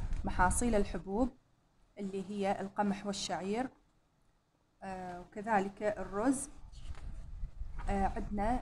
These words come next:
آه، وأخذنا المحاصيل الزيتية اللي تتضمن زهرة الشمس والسمسم وفستق الحقل. وصلنا إلى ال-،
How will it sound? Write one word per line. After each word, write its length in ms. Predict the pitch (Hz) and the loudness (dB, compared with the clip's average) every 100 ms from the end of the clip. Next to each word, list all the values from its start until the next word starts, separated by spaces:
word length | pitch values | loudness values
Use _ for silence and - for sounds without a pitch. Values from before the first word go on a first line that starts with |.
| 202 | 0
آه، 200 | 202 190 | 0 0
وأخذنا 460 | 196 208 208 208 | -2 0 0 4
المحاصيل 760 | 196 196 214 196 - 220 233 233 | 2 2 2 2 0 -2 -4 -4
الزيتية 680 | 190 - 185 - 226 208 202 | -6 -2 -2 -2 -2 0 2
اللي 340 | 202 202 202 202 | 2 0 2 2
تتضمن 480 | 202 - 196 185 185 | 0 0 2 2 0
زهرة 320 | 180 175 175 | 0 -2 -4
الشمس 480 | - - 220 214 - | -6 -2 -2 -2 -8
والسمسم 480 | - - 202 214 185 | -10 -8 -10 -8 -10
وفستق 360 | - - - | -12 -20 -10
الحقل. 400 | 269 - - 160 - _ _ _ _ _ _ | -10 -8 -10 -10 -12 _ _ _ _ _ _
وصلنا 440 | 220 - 285 233 220 | -10 6 8 8 4
إلى 460 | - 208 202 220 - | 0 2 6 4 4
ال-، 200 | 196 | -6